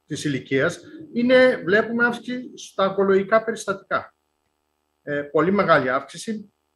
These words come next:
και πολύ μεγάλα κόστη. Βέβαια, βλέπουμε και πολύ μεγάλη ανάπτυξη με καινούριες τεχνολογίες, με personalized medicine. Αυτό, ε, θα, θα αυξηθεί η ταχύτητα αλλαγών. Ε,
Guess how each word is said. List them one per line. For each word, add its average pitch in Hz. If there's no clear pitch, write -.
και 170
πολύ 180
μεγάλα 190
κόστη. 147
Βέβαια, 190
βλέπουμε 202
και 190
πολύ 202
μεγάλη 208
ανάπτυξη 202
με 151
καινούριες 180
τεχνολογίες, 160
με 156
personalized 185
medicine. 170
Αυτό, 208
ε, 165
θα, 156
θα 156
αυξηθεί 160
η 151
ταχύτητα 139
αλλαγών. 127
Ε, 151